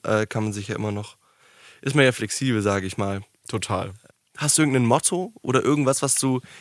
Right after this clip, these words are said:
Speaker 1: jedem so mit ans Herz, äh, legst, der irgendwie einen jungen Menschen, die erfolgreich werden wollen?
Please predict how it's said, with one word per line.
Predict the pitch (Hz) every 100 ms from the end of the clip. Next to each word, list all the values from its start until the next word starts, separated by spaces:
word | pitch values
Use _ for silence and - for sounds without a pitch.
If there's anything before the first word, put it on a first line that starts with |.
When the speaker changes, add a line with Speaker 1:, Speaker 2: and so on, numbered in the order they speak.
| -
Speaker 1:
jedem | - 127 151
so | 127
mit | 131 123
ans | 113 135
Herz, | 135 - - - _
äh, | - 117 113
legst, | 113 135 143 -
der | 117
irgendwie | 120 117
einen | 117
jungen | 131 123
Menschen, | 123 139
die | 131
erfolgreich | 113 123 131 139
werden | 135 135 131
wollen? | 135 160